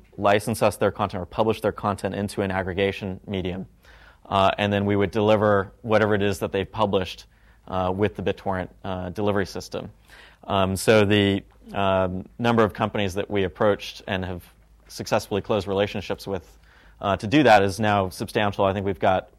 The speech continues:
close to fifty media companies, uh, that have, um, signed agreements with us to publish their content in. That includes companies like Warner Brothers, Paramount,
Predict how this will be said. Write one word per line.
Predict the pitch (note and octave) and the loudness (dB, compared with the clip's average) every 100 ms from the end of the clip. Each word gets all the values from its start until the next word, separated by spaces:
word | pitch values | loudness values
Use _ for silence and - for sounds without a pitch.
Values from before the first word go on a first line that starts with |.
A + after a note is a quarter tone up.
| _ | _
close | - A2+ | -4 -4
to | G#2 | -4
fifty | - B2+ - A2 | -2 -4 -2 -2
media | G2+ G#2 G2+ | 0 0 0
companies, | - F2+ F#2 F#2 F2+ - _ - _ _ - | -2 -10 -8 -8 -8 -12 _ -20 _ _ -6
uh, | G2 F#2+ G2 | 0 2 2
that | G2 | 2
have, | F#2+ - - - | 0 -4 -18 -6
um, | G2+ F#2 F2+ A2+ - - - _ | -2 -2 -4 -14 -20 -20 -20 _
signed | - A#2+ A2 F#2+ | 2 4 4 0
agreements | A#2 G#2+ G#2+ G2+ | -2 0 0 0
with | A2+ G2+ | -2 2
us | G2 F2+ | 2 2
to | G2 | -4
publish | - G2+ F#2+ | -2 -2 0
their | G2+ | -4
content | - G2+ F#2 G2 G2 | -2 -4 -2 -4 0
in. | G2 | 0
That | F#2+ F#2 | 0 -4
includes | F2 G2+ F2+ | -4 -4 -6
companies | - F#2+ F#2+ F#2+ | -10 -10 -8 -6
like | F#2 | -6
Warner | G2 F#2+ G2 | -4 -4 -2
Brothers, | F#2 F#2 F#2+ F2+ F2 | -2 -2 -2 -4 -8
Paramount, | - G#2 F#2 F#2+ F#2 F#2 | -8 -4 -2 -2 -4 -6